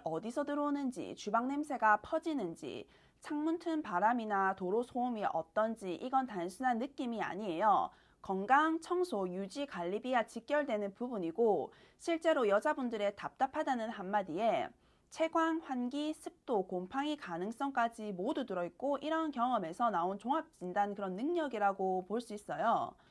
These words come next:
또 여자분들은 외부 환경에도 강하세요.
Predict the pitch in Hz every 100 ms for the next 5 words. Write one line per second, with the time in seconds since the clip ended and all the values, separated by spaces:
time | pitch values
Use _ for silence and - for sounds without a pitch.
0 | _ 269 254 196 233 311 240 185 185 269
1 | 214 170 170 190 269 302 240 262 285 285
2 | 254 233 226 175 185 220 170 196 139